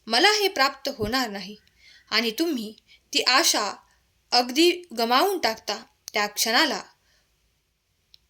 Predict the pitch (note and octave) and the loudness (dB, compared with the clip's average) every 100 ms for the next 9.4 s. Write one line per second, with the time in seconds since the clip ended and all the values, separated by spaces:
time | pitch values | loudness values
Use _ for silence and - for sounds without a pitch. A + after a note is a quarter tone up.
0 | _ _ _ _ _ _ G#3+ B3 B3+ B3 | _ _ _ _ _ _ -10 -4 -4 -4
1 | B3 C4 E4 G3+ G#3 - - - D4+ F#4 | -8 -4 -4 -4 -6 -10 -10 -2 2 2
2 | B3 A#3+ C4 A3+ F#3+ G#3 - - - - | 0 -2 -4 -8 -10 -12 -16 -20 -20 -20
3 | - _ - C4 B3+ G#4+ - G4+ F#4+ F4 | -20 _ -14 -8 0 2 4 2 4 4
4 | F4 C4 B3+ E4+ D#4 A3+ A#3 - G3+ B3 | 4 4 2 0 0 -2 -4 -6 -2 -2
5 | D#4 A3+ G#3+ - - _ - - - B3 | 0 -4 -4 -12 -18 _ -20 -16 -4 -2
6 | A#3 C4+ C4 B3 - B3 A3+ A#3 G#3+ G#3 | 2 2 2 2 0 -2 2 2 0 0
7 | D#4+ - G#3 G3+ _ - _ _ _ _ | -2 -2 -6 -8 _ -20 _ _ _ _
8 | G#3+ A#3+ B3+ G#4 A#4+ F4 D#4 E4 - A#3 | -4 0 4 4 2 -2 0 -2 -2 -2
9 | C4 C4 G#3+ | 0 0 0